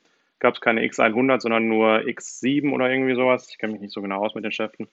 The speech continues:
Auf jeden Fall war das Gefühl ein bisschen anders. Er war auch extra in Dubai. Ich hab dann TaylorMade auch noch getroffen da,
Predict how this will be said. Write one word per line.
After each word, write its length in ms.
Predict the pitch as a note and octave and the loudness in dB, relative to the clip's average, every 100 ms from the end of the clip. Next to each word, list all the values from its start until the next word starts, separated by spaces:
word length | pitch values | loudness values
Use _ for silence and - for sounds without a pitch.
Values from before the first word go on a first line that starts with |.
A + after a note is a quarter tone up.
| _ | _
Auf 260 | - - - | -20 -14 0
jeden 120 | B2 | 4
Fall 140 | B2+ A#2+ | 6 6
war 60 | |
das 120 | B2 | 6
Gefühl 260 | - - C3 | 2 2 4
ein 60 | C3 | 6
bisschen 240 | B2+ A#2 | 4 4
anders. 460 | A#2 C#3+ C#3+ C3+ A#2 | 2 6 6 4 2
Er 140 | A2 | 2
war 100 | A#2 | 4
auch 100 | A#2 | 2
extra 260 | A#2+ - A#2 | -2 0 0
in 120 | G#2+ | 2
Dubai. 580 | C#3 C#3+ C3 C3 B2+ B2+ | 0 4 6 6 6 4
Ich 140 | - | 2
hab 160 | A2+ - | -2 0
dann 200 | G#2 G2+ | -4 0
TaylorMade 400 | B2 A#2 A#2 A2 | 0 2 2 2
auch 120 | C3 | 2
noch 160 | B2 | 0
getroffen 480 | - - A#2 A#2 A#2+ | -2 -4 -2 -2 -2
da, 260 | A2 A#2 | 0 0